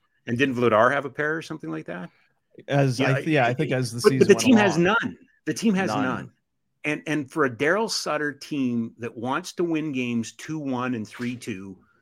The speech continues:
Speaker 1: you should have a handful of shutouts in the season, and they don't have any. And, um, I don't know. I mean, are they, you know, are they, are they clockwork oranging them where if they give up goals, they stick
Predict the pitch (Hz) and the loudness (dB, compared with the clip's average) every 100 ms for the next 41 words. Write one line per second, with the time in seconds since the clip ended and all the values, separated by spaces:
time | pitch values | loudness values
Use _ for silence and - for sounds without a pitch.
0 | _ - 123 120 - 147 151 139 127 123 | _ -6 -6 -4 -2 0 0 2 0 0
1 | 113 113 113 110 127 107 - 110 101 98 | -4 -4 -6 -8 -8 -8 -6 -4 -4 -4
2 | 90 - 101 95 - 104 98 95 92 104 | -10 -14 -14 -14 -10 -10 -10 -14 -16 -14
3 | 104 101 95 107 110 131 127 120 110 - | -12 -12 -10 -8 -6 -6 -8 -10 -10 -14
4 | 101 92 - _ _ _ _ _ _ - | -14 -14 -18 _ _ _ _ _ _ -8
5 | 120 110 110 107 104 101 - _ _ _ | -6 -4 -4 -4 -6 -8 -12 _ _ _
6 | _ - 113 107 104 92 - _ _ _ | _ -8 -6 -6 -8 -12 -20 _ _ _
7 | _ _ _ _ - - 135 165 143 156 | _ _ _ _ -12 -8 -4 -2 0 0
8 | 156 92 101 104 104 98 _ 107 110 110 | -2 -6 -8 -8 -10 -14 _ -8 -4 -4
9 | 110 117 _ _ _ _ _ - 107 104 | -6 -10 _ _ _ _ _ -16 -12 -8
10 | 104 107 104 95 _ 104 107 104 - 123 | -6 -6 -10 -14 _ -14 -12 -10 -2 0
11 | 147 147 135 117 113 160 151 160 180 175 | 2 2 2 4 4 4 2 -2 0 0
12 | 110 101 98 104 95 101 110 127 98 104 | 0 -2 -6 -10 -10 -4 -2 -2 -2 -2
13 | 127 170 120 107 92 - 143 - | 0 0 -2 -8 -10 -10 -8 -10